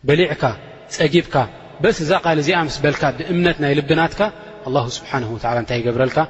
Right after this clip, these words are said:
ዘንብናትካ ይغፍረልካ ማለት እዩ። እንታይ ኢሎም? الحمد لله الذي أطعمني هذا ورزقنيه من غير حول مني ولا قوة.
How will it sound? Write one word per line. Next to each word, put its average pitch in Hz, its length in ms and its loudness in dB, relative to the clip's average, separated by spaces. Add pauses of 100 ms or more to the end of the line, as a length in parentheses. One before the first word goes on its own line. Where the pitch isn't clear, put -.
(320)
ዘንብናትካ 117 600 -2 (500)
ይغፍረልካ 113 680 -8
ማለት 92 280 -16
እዩ። - 100 -18 (580)
እንታይ 139 220 0
ኢሎም? 170 200 2 (400)
الحمد 139 400 -2
لله 120 460 0
الذي 123 340 2 (420)
أطعمني 131 640 0
هذا 131 440 2 (580)
ورزقنيه 139 800 2 (280)
من 123 200 -4
غير 139 320 4
حول 131 440 -2
مني 147 380 0 (460)
ولا 131 320 2
قوة. 104 440 -6